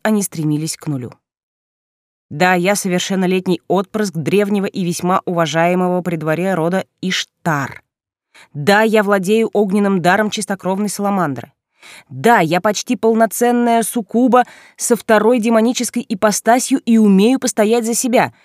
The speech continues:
Этому способствовали тренировки со старшими братьями, потому что подспудно я всегда хотела быть похожей на них и отца, а не на мать и бабушку. Но,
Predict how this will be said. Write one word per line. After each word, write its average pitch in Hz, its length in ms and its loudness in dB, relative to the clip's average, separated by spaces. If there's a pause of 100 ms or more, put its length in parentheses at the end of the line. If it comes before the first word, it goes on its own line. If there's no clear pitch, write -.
(140)
Этому 170 300 2
способствовали 160 680 -4
тренировки 160 520 -2
со 170 140 -6
старшими 208 380 -2
братьями, 139 500 -2 (220)
потому 165 300 0
что - 160 -8
подспудно 180 540 -2
я 143 140 2
всегда 175 240 -4
хотела 214 320 -2
быть 202 120 -4
похожей 220 360 -2
на 214 100 0
них 220 200 -4
и 240 40 0
отца, 214 480 -2 (240)
а 151 100 -4
не 175 100 4
на 196 120 6
мать 151 340 0
и 180 80 -6
бабушку. 127 560 -10 (520)
Но, 175 540 4